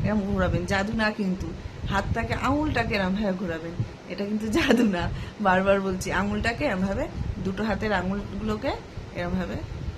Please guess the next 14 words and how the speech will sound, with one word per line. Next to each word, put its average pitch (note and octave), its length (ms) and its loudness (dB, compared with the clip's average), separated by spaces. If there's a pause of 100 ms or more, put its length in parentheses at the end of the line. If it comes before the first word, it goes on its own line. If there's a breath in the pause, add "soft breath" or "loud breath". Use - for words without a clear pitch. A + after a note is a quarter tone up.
(240)
ঘোরাবেন। - 360 -6 (3500)
হয়ে A#3+ 160 -2
গেল? C4+ 60 -2 (480)
একবার, G#3 240 -4 (300)
একবার G3+ 280 -4 (640)
এরকম, A3+ 360 -2
এটা C#4 200 -2
তিন D4 140 2 (100)
নম্বর, F3 240 -2 (100)
হ্যাঁ, D4 180 -4
দু A3+ 200 -4
নম্বর A3+ 200 -2
হয়ে A3+ 220 -4
গেল। B3+ 100 -4